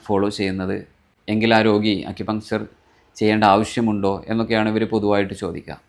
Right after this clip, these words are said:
അക്യുപങ്ക്ചർ എന്ന് പറയുന്നത് ഒരു ഔഷധരഹിത ചികിത്സയാണ്, അതൊരു യാഥാർത്ഥ്യമാണ്. എന്നാൽ ചില രോഗികൾക്ക് അവരുടെ ചില രോഗങ്ങളെ ശമിപ്പിക്കാൻ അവർക്ക് താല്പര്യമുണ്ടാകുക മോഡേൺ മെഡിസിൻ കഴിക്കുന്നതായിരിക്കും.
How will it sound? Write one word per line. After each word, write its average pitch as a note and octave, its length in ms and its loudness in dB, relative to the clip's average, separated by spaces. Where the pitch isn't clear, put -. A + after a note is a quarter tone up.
അക്യുപങ്ക്ചർ C3+ 500 -2
എന്ന് C#3 140 0
പറയുന്നത് C3 340 0
ഒരു B2+ 100 0
ഔഷധരഹിത A#2 800 -2
ചികിത്സയാണ്, G#2+ 680 -4
അതൊരു A2 240 -2
യാഥാർത്ഥ്യമാണ്. G2 720 0
എന്നാൽ C#3+ 200 4
ചില C#3 220 2
രോഗികൾക്ക് A2 640 4
അവരുടെ G#2+ 360 -2
ചില B2+ 240 -4
രോഗങ്ങളെ A2 440 -2
ശമിപ്പിക്കാൻ G2+ 600 -4
അവർക്ക് C3 340 0
താല്പര്യമുണ്ടാകുക A2+ 840 -2
മോഡേൺ A2+ 300 2
മെഡിസിൻ G#2+ 320 -2
കഴിക്കുന്നതായിരിക്കും. F#2+ 800 -2